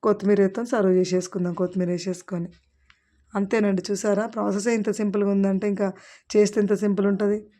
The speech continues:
తప్పకుండా మీరు కూడా ట్రై చేయండి. అలాగే మీరు ఎలా చేసుకుంటారు ఈ కర్రీ అనేది నాకు కామెంట్ బాక్స్లో కామెంట్ చేయండి. నేను చెప్పిన ప్రాసెస్ అయితే మీకు వీడియో నచ్చితే మాత్రం ఖచ్చితంగా ట్రై చేయండి. ఎలా వచ్చిందో కామెంట్ రూపకంగా తెలియజేయండి నాకు. ఓకేనా ఫ్రెండ్స్? So, ఇదండి నా కర్రీ,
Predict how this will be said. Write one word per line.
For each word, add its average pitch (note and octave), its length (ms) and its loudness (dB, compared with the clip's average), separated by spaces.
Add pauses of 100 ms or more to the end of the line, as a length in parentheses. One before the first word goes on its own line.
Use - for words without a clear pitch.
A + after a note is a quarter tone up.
(220)
తప్పకుండా G3+ 380 0
మీరు G3 240 2
కూడా G3 120 0
ట్రై F#3+ 180 4
చేయండి. F#3+ 520 0 (420)
అలాగే G#3+ 260 2
మీరు G#3 280 4
ఎలా G#3 260 4
చేసుకుంటారు G3+ 460 0
ఈ G3 40 4
కర్రీ F#3+ 320 2
అనేది F#3 320 2
నాకు A3 180 -4
కామెంట్ F#3 340 2
బాక్స్లో F#3 260 -2
కామెంట్ F3+ 420 0
చేయండి. F3 380 0 (580)
నేను A3 280 6
చెప్పిన A3+ 240 2
ప్రాసెస్ G#3 440 0
అయితే G3+ 180 2
మీకు A3 240 0
వీడియో F#3+ 260 6
నచ్చితే F#3 360 2
మాత్రం F3+ 340 0
ఖచ్చితంగా G3+ 420 0
ట్రై F#3 240 2
చేయండి. F#3 480 2 (440)
ఎలా G3 220 4
వచ్చిందో F#3+ 340 2
కామెంట్ F#3+ 360 2
రూపకంగా F#3 340 -2
తెలియజేయండి F3 560 2
నాకు. D#3 280 -6 (480)
ఓకేనా G3 280 2
ఫ్రెండ్స్? A#3 360 -2 (680)
So, G#3+ 100 4
ఇదండి F#3+ 360 6
నా F3 120 2
కర్రీ, F#3 440 0